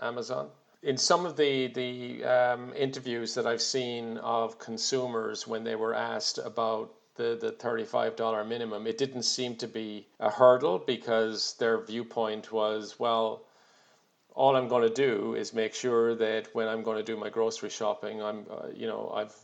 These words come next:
kind of waited to, to stock that up, so I was gonna spend it anyway." But I do think it's gonna be interesting to see the long-term effect on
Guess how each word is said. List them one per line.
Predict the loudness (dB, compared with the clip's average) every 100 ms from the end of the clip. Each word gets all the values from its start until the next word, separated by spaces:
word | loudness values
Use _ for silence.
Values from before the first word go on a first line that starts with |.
| -20 -10
kind | -6 -6
of | -8
waited | -2 -2 -2 -6 -8
to, | -10 -8 -6 -6
to | -10 -12
stock | -6 -4 -4 -2
that | -2
up, | -2 -2
so | -4
I |
was | -4
gonna | -6 -8
spend | -6 -6 -4 -6
it | -6
anyway." | -6 -6 -8 -10 _ 6
But | 8
I | 8
do | 6 0
think | 2 2 2
it's | 2
gonna | 2 2
be | 0 0
interesting | 0 0 -2 -2 -2
to | -4
see | -2 0 0 -2
the | 0 2
long-term | 6 6 4 0 2 2 2
effect | -4 -2 -2 -2 -8 -14 -8
on | -4 -2 -4 -6 -12